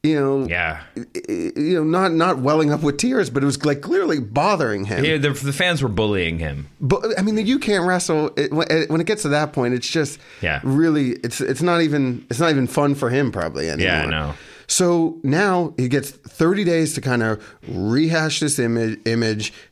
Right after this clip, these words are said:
Speaker 1: kind of may-, not, not come up with a new character, but come back and, and have potentially at least a storyline where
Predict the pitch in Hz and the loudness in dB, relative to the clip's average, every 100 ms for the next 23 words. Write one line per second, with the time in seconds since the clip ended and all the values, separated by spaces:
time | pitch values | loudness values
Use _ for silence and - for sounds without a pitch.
0 | _ - 127 107 117 143 156 196 254 175 | _ -4 -2 0 2 2 0 -2 -4 -2
1 | 180 170 160 143 135 135 135 156 180 156 | -2 0 0 0 0 0 0 0 -2 0
2 | 117 123 - _ _ - - 135 190 165 | -2 -2 -4 _ _ -10 -2 2 2 2
3 | 156 135 - - - - _ _ _ _ | 2 -2 -6 -20 -20 -20 _ _ _ _
4 | _ _ _ 131 135 135 131 131 - 165 | _ _ _ 0 2 2 0 -2 -2 -2
5 | 113 110 135 135 131 120 98 - - 135 | 0 0 2 2 0 -4 -10 -6 -4 -2
6 | 147 151 156 151 151 147 143 - _ _ | 0 0 2 2 2 0 -6 -18 _ _
7 | _ _ _ _ _ _ _ _ _ _ | _ _ _ _ _ _ _ _ _ _
8 | _ _ - 139 135 190 190 - 170 180 | _ _ -4 -2 0 0 -2 -2 0 2
9 | 175 160 151 143 139 139 - | 2 2 2 2 2 2 -2